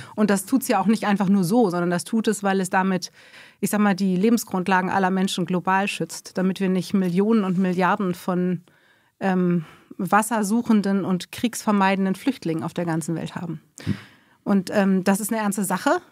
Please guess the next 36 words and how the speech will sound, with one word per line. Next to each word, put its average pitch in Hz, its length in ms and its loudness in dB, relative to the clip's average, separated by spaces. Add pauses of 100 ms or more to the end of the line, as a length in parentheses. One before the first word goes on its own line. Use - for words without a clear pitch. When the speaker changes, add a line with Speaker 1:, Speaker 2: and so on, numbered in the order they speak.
(220)
Speaker 1:
Und 220 140 0
da 185 80 4
kann 214 160 2
man 208 80 4
auch 190 80 2
nicht 196 160 2
einfach 196 160 2
mal 190 160 2
erzählen, 196 320 -2
man 180 200 0
erreicht 190 580 -2
gerade 190 280 0
noch, 185 200 0
Gott 190 160 -2
sei 190 100 -2
Dank, 185 240 0
die 175 100 -4
Klimaziele 202 520 0
in 185 80 0
Deutschland 196 400 0
bis - 100 -10
zwanzig 185 300 -2
dreißig. 185 480 0
Aber 180 100 2
danach, 208 400 4
oh, 240 180 0
weiß 208 220 2
auch 202 160 -6
ganz, 175 300 0
gar 175 160 2
nicht 170 120 0
ganz 175 220 0
genau, 175 360 0
was 208 80 -2
danach 180 340 0
passiert. 180 440 -6